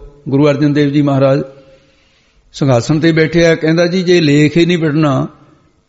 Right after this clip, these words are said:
ਫੇਰ ਗੁਰੂ ਦੇ ਚਰਨਾਂ 'ਚ ਆਉਣ ਦਾ ਤਾਂ ਕੋਈ ਫਾਇਦਾ ਨਹੀਂ, ਨਾਮ ਜਪਣ ਦਾ ਕੋਈ ਫਾਇਦਾ ਨਹੀਂ। ਜਦੋਂ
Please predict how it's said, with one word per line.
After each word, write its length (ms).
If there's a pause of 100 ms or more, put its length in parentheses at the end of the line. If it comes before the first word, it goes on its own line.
(100)
ਫੇਰ 300
ਗੁਰੂ 380
ਦੇ 120
ਚਰਨਾਂ 320
'ਚ 80
ਆਉਣ 180
ਦਾ 100
ਤਾਂ 120
ਕੋਈ 140
ਫਾਇਦਾ 240
ਨਹੀਂ, 120 (1120)
ਨਾਮ 300
ਜਪਣ 240
ਦਾ 80
ਕੋਈ 140
ਫਾਇਦਾ 240
ਨਹੀਂ। 140 (1120)
ਜਦੋਂ 240